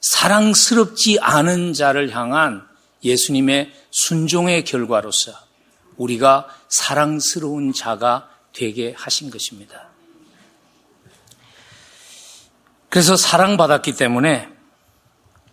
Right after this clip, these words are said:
그 사랑을 우리가 받았기 때문에 우리가 지고 가야 하는 십자가는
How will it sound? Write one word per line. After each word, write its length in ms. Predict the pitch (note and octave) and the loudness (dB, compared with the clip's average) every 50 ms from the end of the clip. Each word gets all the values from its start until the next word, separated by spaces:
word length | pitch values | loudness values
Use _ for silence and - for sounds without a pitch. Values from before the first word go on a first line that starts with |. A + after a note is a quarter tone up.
| _ _ _ _ _ _ _ _ _ _ _ _ _ _ _ _ _ _ _ _ _ _ _ _ _ _ _ - | _ _ _ _ _ _ _ _ _ _ _ _ _ _ _ _ _ _ _ _ _ _ _ _ _ _ _ 0
그 220 | - - G3 A3 | 2 4 4 4
사랑을 440 | A3+ - - F3+ F3 F3+ F#3 F#3 F#3 | 4 2 2 2 2 2 2 2 0
우리가 340 | E3 C#3+ C3 C3+ C#3+ C#3+ C3 | 0 0 0 2 0 0 0
받았기 380 | - A#2+ A2+ B2+ A#2 - C3 A2+ | 0 -2 0 0 0 -2 -6 -10
때문에 640 | - - A#2 G#2+ A2 A2+ C3 B2 G#2 G#2+ C3 - _ _ _ _ _ _ _ _ _ _ _ _ _ _ _ _ _ _ - | -6 -6 -6 -4 -2 -2 -2 -2 -4 -6 -8 -12 _ _ _ _ _ _ _ _ _ _ _ _ _ _ _ _ _ _ -4
우리가 340 | C3+ C3 C#3 C#3 D3 C#3+ C#3 | -2 0 2 2 2 2 2
지고 540 | - - - - D3 C3 D3 D3 C#3+ C3 | 2 0 0 0 0 -2 0 0 0 0
가야 340 | B2 C3+ B2+ B2+ B2+ B2 A2 | 2 2 2 2 2 0 -2
하는 220 | A2+ A#2 A2 A2+ G#2+ | -4 -6 -6 -6 -6
십자가는 880 | - - - - - A#2 G#2+ G2+ A2 G#2+ A#2 A#2+ A#2+ A2 A2+ _ _ | -6 -8 -6 -6 -4 -4 -4 -2 -4 -4 -2 -4 -4 -6 -8 _ _